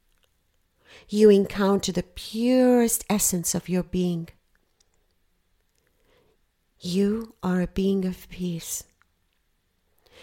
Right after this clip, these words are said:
You are a being of power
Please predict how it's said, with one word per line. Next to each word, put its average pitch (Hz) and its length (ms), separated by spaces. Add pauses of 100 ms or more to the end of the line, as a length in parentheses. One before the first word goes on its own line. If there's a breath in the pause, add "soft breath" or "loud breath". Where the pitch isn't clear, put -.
(140 soft breath)
You 226 480
are 180 200
a - 260
being 220 480
of 202 180
power 180 500